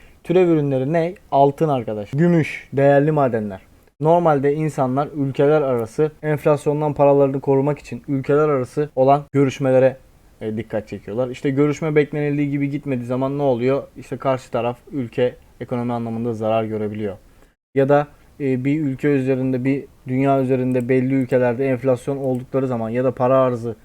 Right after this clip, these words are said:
fazla olduğu zaman diğer ülkeler bundan etkilenebiliyor. Ya da bir ülkede darbe söz konusu olduğu zaman, Endonezya gibi mesela, para birimi çok, e, güçsüz bir hale geliyor. Bu gibi durumlardan bizler de paramızı korumak için doğal olarak enflasyon ve bu gibi durumlardan paramızı korumak için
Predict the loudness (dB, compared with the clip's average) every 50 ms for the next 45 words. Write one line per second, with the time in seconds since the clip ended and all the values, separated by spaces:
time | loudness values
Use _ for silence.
0 | -20 _ -6 -2 0 0 0 0 0 0 0 -2 -2 -2 -2 -2 -2 -2 -2 -2
1 | -4 -6 -8 _ _ _ -14 -8 0 2 4 4 4 4 0 -2 0 2 2 2
2 | 0 -2 -6 -20 _ _ -14 -10 -6 -4 -2 0 0 -2 -2 -4 -8 -10 -6 -4
3 | -2 -2 0 -2 -2 -2 -2 -2 -2 0 0 0 0 0 -2 -2 0 -2 -2 -2
4 | -4 -4 -4 -2 -2 0 0 0 0 0 -2 -4 -4 -6 -8 -8 -8 -8 -8 -8
5 | -6 -6 -4 -4 -4 -4 -4 -4 -4 -4 -4 -4 -4 -6 -8 -10 -10 -8 -6 -4
6 | -4 -4 -4 -4 -4 -4 -6 -6 -8 -12 -18 -14 -12 -10 -10 -10 -10 -12 -14 -12
7 | -10 -8 -8 -8 -8 -10 -14 _ _ _ _ _ 0 2 4 4 4 4 2 0
8 | -2 -2 -4 -4 0 2 2 2 0 -2 -14 -8 -6 -6 -6 -6 -6 -10 -12 -12
9 | -12 -10 -8 -8 -8 -6 -2 -2 -2 -2 -2 -2 0 0 2 2 2 2 0 0
10 | -4 -4 -4 -2 0 0 0 0 2 0 2 2 2 2 2 0 0 -2 -2 -4
11 | -6 -8 -6 -6 -4 -2 2 4 4 4 4 2 0 0 0 0 0 0 -2 -4
12 | -4 -4 -4 -2 -2 -2 -4 -6 -6 -10 -10 -8 -8 -6 -2 2 4 4 4 4
13 | 2 0 0 0 -2 -4 _ _ -10 -10 -8 -6 -2 -2 -2 -2 -2 -2 -2 -2
14 | -2 -4 -4 -4 -4 -4 -4 -4 -4 -6 -4 -4 -6 -4 -4 -4 -4 -4 -4 -6
15 | -6 -4 -4 -4 -4 -6 -6 -4 -2 -2 -2 -2 -4 -6 -10 -10 -10 -10 -10